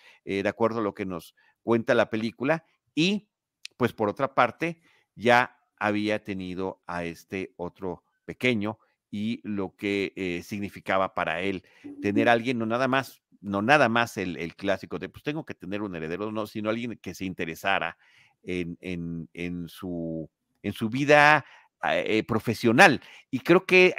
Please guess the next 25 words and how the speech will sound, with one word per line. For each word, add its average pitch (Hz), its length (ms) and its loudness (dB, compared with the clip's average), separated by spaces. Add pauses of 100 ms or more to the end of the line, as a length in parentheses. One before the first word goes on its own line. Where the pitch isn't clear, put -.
hay 156 240 8
varios 147 460 8
momentitos 131 720 0
que 110 360 6
él 156 120 6
vive 135 340 0
con 107 200 -2
el 95 100 -4
niño 110 340 -4 (360)
que 107 100 -6
me 107 100 -4
parece 110 340 -6
que 107 120 -12
son 107 420 -8 (240)
afortunados. 92 840 -6 (300)
Eh, 90 640 -2 (180)
y 208 520 -2 (100)
digo, 135 460 0 (200)
tratándose 117 600 -2
de 104 60 0
una 107 120 -2
película 104 320 -4
donde 92 160 -2
también 98 340 -4
interviene 101 680 -4